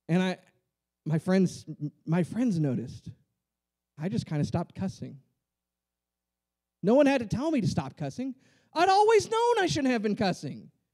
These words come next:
You know you shouldn't be cussing. I don't have to tell you that. I don't have to stand up here and tell you what you shouldn't be watching or what you shouldn't be listening to or what you shouldn't be reading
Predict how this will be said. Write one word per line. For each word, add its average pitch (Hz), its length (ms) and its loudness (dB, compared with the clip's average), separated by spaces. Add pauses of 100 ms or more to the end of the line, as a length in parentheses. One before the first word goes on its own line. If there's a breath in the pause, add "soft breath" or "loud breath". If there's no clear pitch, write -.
(380)
You 269 240 8
know 330 140 8
you 262 140 6
shouldn't 208 220 2
be 180 100 4
cussing. 190 440 0 (800)
I - 20 -6
don't 427 120 -2
have 190 180 -10
to - 40 -18
tell 175 160 0
you 147 140 0
that. 151 280 -6 (840)
I 285 120 2
don't 381 140 0
have 339 120 -2
to 302 100 -6
stand 254 220 -2
up 254 100 -4
here 254 140 -4
and 226 80 -8
tell 247 120 -6
you 226 140 -4
what 226 120 -2
you 208 80 -4
shouldn't 226 280 -4
be 214 120 -8
watching 214 420 -6
or 269 40 -6
what 247 120 -2
you 208 100 -10
shouldn't 214 280 -8
be 208 100 -8
listening 208 340 -6
to 277 120 -8
or 294 100 -2
what 247 140 -2
you 202 100 -10
shouldn't 214 300 -2
be 214 100 -6
reading 220 380 -2